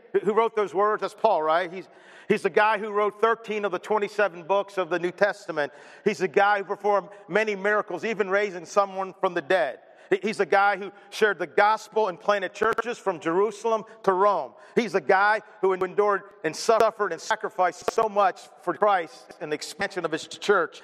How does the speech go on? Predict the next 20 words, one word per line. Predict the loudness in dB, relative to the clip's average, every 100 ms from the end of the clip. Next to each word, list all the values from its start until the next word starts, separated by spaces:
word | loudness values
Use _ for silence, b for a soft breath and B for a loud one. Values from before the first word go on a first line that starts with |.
| B 0
Prison, | 0 0 -8 -12 -12 B -4
beatings, | -2 0 -2 -4
shipwrecks, | -10 0 0 2 0 0 -4
floggings, | 2 4 2 -2 -14
hunger, | -4 -2 0 -2
and | -4
thirst. | -2 -2 -2 -10 -20 -20 _ _ _ _ _ B B B
Uh, | 2
understand, | 2 0 -2 -2 -8 0
Paul | 2 4 2
in, | -2 -10 -6
in | 0
verse | 0 0
twelve, | 0 2 2
he, | -2 -10 B B
he, | -2
he's | -2 -2
making | 0 0 0 -2
a | -2
sober | -4 0 2 2 0